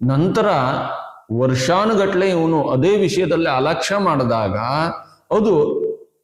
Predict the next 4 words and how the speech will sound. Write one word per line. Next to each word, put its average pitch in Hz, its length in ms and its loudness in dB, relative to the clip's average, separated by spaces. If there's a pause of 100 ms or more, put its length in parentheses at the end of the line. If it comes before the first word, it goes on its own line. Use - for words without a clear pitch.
(120)
ಕ್ಯಾನ್ಸರ್ 123 460 -2
ಆಗಿರ್ಬೋದು, 120 760 0
ಹಾರ್ಟ್ 135 440 -2
ಆಗಿರ್ಬೋದು, 117 880 -2